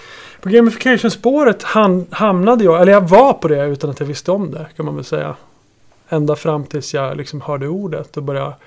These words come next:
intressera mig för det riktigt på allvar. Tjugohundratio, tjugohundraelva var väl det kanske. Så ganska sent. Eh, för gamification är ju en speciell företeelse som, som kanske handlar mer om beteenden och psykologi än om,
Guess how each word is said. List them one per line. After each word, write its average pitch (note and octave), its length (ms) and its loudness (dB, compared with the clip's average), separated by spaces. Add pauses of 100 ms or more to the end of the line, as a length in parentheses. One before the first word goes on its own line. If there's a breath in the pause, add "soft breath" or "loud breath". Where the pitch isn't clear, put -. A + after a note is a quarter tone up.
(500 soft breath)
intressera D#3 600 -2
mig C#3 140 -6
för D#3 80 -6
det D#3 300 -4
riktigt - 400 -14
på C#3 200 -6
allvar. D3+ 640 -4
Tjugohundratio, D3 720 -8
tjugohundraelva C#3+ 640 -6
var D3+ 80 -8
väl C#3+ 100 -10
det E3+ 100 -6
kanske. D3 360 -14
Så D#3 140 -8
ganska D#3+ 300 -2
sent. D3+ 720 -6 (1120 soft breath)
Eh, C#3 360 -6
för D#3 140 -4
gamification F3+ 800 2
är G3 80 2
ju G3+ 240 0
en D#3 360 -4
speciell G3+ 480 -2
företeelse C#3 800 -4
som, C#3+ 300 -10
som C3+ 160 -14
kanske C#3+ 200 -12
handlar C#3 240 -6
mer F3+ 260 -4
om C3+ 120 -4
beteenden C3+ 760 -6
och C3+ 120 -10
psykologi D3 720 -8
än C3 180 -8
om, C3 240 -8